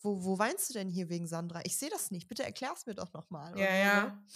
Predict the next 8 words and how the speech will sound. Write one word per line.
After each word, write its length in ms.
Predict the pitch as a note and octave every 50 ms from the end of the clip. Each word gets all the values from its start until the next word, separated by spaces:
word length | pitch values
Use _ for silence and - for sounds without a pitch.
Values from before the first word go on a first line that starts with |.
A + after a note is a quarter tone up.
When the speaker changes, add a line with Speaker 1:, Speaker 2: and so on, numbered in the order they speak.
| - - - - _ _ _ _
Speaker 1:
War 180 | - G3+ G3+ G3+
ganz, 300 | G#3 G#3 G#3+ G#3 G#3 -
ähm, 460 | - G3 G3 G3 G3 G3 F#3+ G3 F#3+ - _
ja, 200 | F#3+ F3 E3+ E3+
war 120 | F3 F#3 F#3+
ganz 280 | G3+ G3 F#3+ - -
witzig. 640 | G#3+ G#3+ G#3+ - - A#3 A#3 A#3+ B3 A#3+ - - _ _ -
Ähm, 600 | G3 F#3+ G3 G3 F#3+ F#3+ F#3+ F#3+ G3 F#3+ -